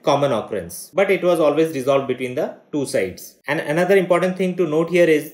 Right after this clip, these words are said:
that Pangong Lake is the highest saltwater lake in the world. So in this map, we can see the major standoff points, and this shows the Siachen Glacier, which is a standoff point between India and Pakistan basically. This is the region that has been ceded to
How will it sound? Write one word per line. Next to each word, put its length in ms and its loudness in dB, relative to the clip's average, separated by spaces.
that 340 -2
Pangong 340 -2
Lake 220 0
is 140 -4
the 260 -6
highest 380 0
saltwater 460 0
lake 280 -4
in 100 -6
the 320 -4
world. 320 0
So 140 -2
in 160 2
this 220 2
map, 240 0
we 100 0
can 220 -4
see 560 -4
the 280 -4
major 260 0
standoff 520 -2
points, 440 -2
and 440 -4
this 280 -2
shows 240 2
the 260 2
Siachen 480 -2
Glacier, 540 -6
which 200 -10
is 140 -2
a 380 2
standoff 460 -2
point 240 -2
between 380 -4
India 260 -2
and 100 -8
Pakistan 520 -4
basically. 640 -6
This 220 -10
is 100 0
the 100 4
region 260 0
that 140 2
has 140 2
been 160 -6
ceded 340 -2
to 320 0